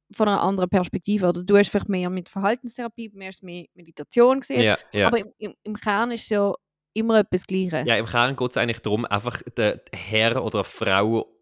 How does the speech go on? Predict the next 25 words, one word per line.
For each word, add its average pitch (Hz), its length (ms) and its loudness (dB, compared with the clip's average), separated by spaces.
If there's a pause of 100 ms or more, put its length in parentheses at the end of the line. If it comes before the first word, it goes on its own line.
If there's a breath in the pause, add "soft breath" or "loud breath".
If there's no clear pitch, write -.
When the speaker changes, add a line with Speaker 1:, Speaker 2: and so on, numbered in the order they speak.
(100)
Speaker 2:
Herr 123 160 2
oder 127 100 0
Herrin, 107 420 0 (120)
muss 92 140 -4
man 98 100 0
jetzt 90 120 0
an 104 60 -4
dieser 95 180 0
Stelle 101 160 -2
sagen, 95 220 0
Speaker 1:
Mhm. - 80 -4
Speaker 2:
über 107 100 -2
die 104 140 -2
eigenen 92 540 0 (460 soft breath)
Gedanken 170 400 2
und 131 120 0
so 135 80 -2
ein - 60 -12
bisschen, 123 260 2
so 127 100 -10
ein - 40 -10
bisschen 135 100 -8
zu - 120 -10
werden, 87 320 0
ja. 87 220 -2